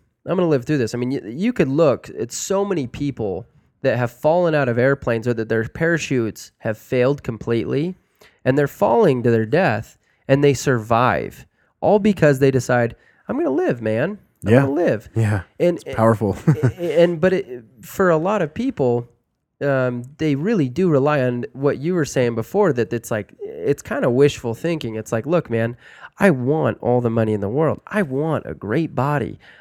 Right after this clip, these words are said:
Speaker 1: I want to have a great sweetheart, a great wife, a great husband. I want to have a relationship with my kids and my family."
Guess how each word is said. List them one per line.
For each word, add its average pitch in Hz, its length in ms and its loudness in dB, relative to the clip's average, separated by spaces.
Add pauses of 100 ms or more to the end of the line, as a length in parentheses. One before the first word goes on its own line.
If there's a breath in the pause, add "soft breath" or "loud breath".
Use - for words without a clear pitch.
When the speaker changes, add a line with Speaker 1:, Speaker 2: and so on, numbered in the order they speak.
(180 loud breath)
Speaker 1:
I 180 200 0
want 131 600 -2
to 120 120 -6
have 123 400 -4
a 113 100 -4
great 131 360 -2
sweetheart, 117 600 -4
a 104 40 -12
great 139 260 -4
wife, 131 520 -2
a 151 80 -2
great 147 400 0
husband. 135 540 -2 (400 soft breath)
I 147 120 -2
want 151 300 0
to 135 80 -2
have 135 220 0
a 123 40 -2
relationship 123 800 -2
with 117 160 -4
my 107 140 -4
kids 143 420 0
and 110 100 -4
my 107 140 -4
family." 143 580 -4